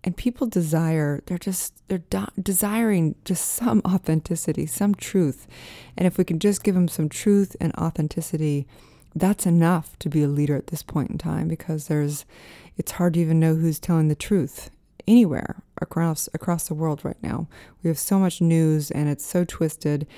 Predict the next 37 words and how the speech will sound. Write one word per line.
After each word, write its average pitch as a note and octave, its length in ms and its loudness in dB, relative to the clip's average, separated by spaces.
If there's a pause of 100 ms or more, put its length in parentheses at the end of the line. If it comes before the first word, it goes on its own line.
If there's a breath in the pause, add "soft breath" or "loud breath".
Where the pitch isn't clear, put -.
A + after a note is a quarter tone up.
(360 loud breath)
And E3 200 0
so E3 360 2
I D#3+ 100 -2
think - 260 -2
more E3+ 360 6
now E3+ 260 4
than E3+ 240 2
ever, D#3 220 -2
people - 400 -4
are D#3 120 -2
looking D#3 420 0
for D3 520 -2 (920 loud breath)
a E3 100 2
leader, E3 580 4
and E3 140 4
that D#3+ 160 2
leader, D#3+ 480 4
the - 100 -4
ultimate G3+ 380 0
leader, D3+ 220 2
is C#3+ 200 -2
within. D3 580 0 (260)
They're F3 160 2
looking G3 340 4
to D#3+ 500 0
let F3 320 2
go F3 180 4
of D3 120 0
the D3 80 -4
fear G#3+ 540 2 (120)
and E3+ 180 2
have E3+ 200 -2
something F#3 420 2
that's E3 220 -4
a D3+ 60 -4
stable D#3+ 420 0
datum C#3+ 540 0